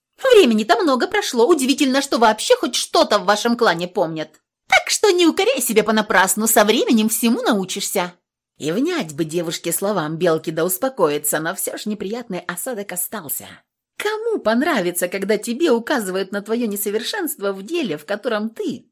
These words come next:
себя стараешься с лучшей стороны показать? Вот и Милава осталась недовольна собой» решив, что надобно ей ещё больше усердия проявить при выполнении своих обязанностей.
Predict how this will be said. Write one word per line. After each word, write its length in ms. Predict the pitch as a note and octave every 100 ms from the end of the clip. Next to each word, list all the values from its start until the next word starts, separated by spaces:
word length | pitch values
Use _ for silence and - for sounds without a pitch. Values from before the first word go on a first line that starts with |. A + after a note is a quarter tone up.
| _
себя 300 | - G4 F4+
стараешься 500 | - E4+ D#4+ C#4 -
с 120 | C#4
лучшей 320 | D#4 C4+ - G3
стороны 360 | - A#3 F#3+
показать? 680 | C#3 C3 D3+ C#3 A#2+ - - _ _ _
Вот 400 | C3+ F#3+ E4 E4+
и 80 | C4
Милава 520 | A#3 G#3+ F#3 C3+ C3
осталась 500 | C#3 - D3 D3+ D#3
недовольна 580 | E3+ F#3 F3+ D3+ C3 C3+
собой» 580 | - E3 D3 B2 A2+ - _ -
решив, 500 | C3+ D3+ E3 C#4+ E4+
что 160 | - C4
надобно 380 | C#4 A#3 A3
ей 240 | G#3+ G#3 G#3
ещё 360 | B3 D4+ D4
больше 440 | A#3+ F3 C#3+ - C#3+
усердия 520 | D3 - D3 C3+ D3
проявить 480 | C#3 C#3 C#3+ G#3+ -
при 140 | D4+
выполнении 540 | C#4+ C#4 A3 E3 D#3+ F3
своих 380 | - E3 E3+ -
обязанностей. 960 | G3 C3 C3 C3 C3+ - C#3 B2 A#2+